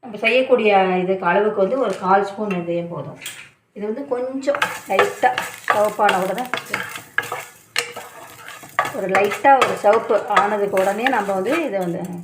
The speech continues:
சிவப்பாக ஆரம்பிச்சிடுச்சு. இதுல ஒரு, ஒரு ஸ்பூன், இதுக்கு வந்து அளவு கம்மின்றதால ஒரே ஒரு ஸ்பூன் கடலைப்பருப்பு போதும்.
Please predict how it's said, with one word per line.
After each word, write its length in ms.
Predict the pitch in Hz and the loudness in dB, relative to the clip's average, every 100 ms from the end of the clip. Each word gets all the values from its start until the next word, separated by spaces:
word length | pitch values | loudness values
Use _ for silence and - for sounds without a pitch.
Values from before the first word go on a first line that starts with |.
| - - - | -16 -10 -10
சிவப்பாக 680 | - - 196 196 196 185 165 | -8 -8 -4 -2 -2 -4 -4
ஆரம்பிச்சிடுச்சு. 600 | 165 175 175 175 - - - - - - - - - - - - - - - - - - - - - - - - _ _ - - - - | -6 -8 -6 -6 -6 -8 -6 -4 -6 -12 -16 -16 -8 -6 -6 -10 -10 -6 -6 -4 -4 -4 -4 -8 -10 -18 -20 -20 _ _ -20 -20 -10 -6
இதுல 300 | 233 247 262 | -2 0 2
ஒரு, 540 | 233 240 240 220 202 208 - _ _ _ _ _ | 2 4 2 2 -2 -4 -14 _ _ _ _ _
ஒரு 280 | 220 247 285 | 0 2 2
ஸ்பூன், 540 | - - 285 302 294 226 | -2 0 4 4 0 -8
இதுக்கு 260 | 240 247 | -8 -2
வந்து 180 | 247 311 | 0 4
அளவு 260 | 208 226 233 | 4 4 0
கம்மின்றதால 640 | 233 214 208 202 202 262 - | -2 -4 -2 -2 2 0 0
ஒரே 180 | 269 285 | 0 0
ஒரு 200 | 240 208 | -2 -6
ஸ்பூன் 280 | - 208 | -6 -2
கடலைப்பருப்பு 680 | 196 170 175 - 180 - 180 | 0 0 0 -2 -6 -6 -2
போதும். 380 | 170 202 - | -2 -2 -6